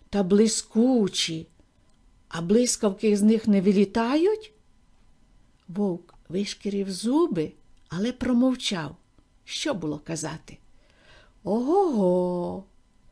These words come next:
оце так зуби!" реготав цапик. "Як тільки в роті вміщаються! Язика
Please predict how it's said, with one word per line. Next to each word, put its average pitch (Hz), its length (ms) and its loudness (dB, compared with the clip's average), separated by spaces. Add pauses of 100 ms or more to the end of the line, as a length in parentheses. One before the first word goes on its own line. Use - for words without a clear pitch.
(220)
оце 262 420 -8
так 294 300 -2
зуби!" 254 1080 2 (540)
реготав 196 440 -6
цапик. 175 540 -10 (400)
"Як 220 360 -2
тільки 349 420 0
в 339 80 -2
роті 349 460 2
вміщаються! 330 1160 -2 (680)
Язика 294 680 2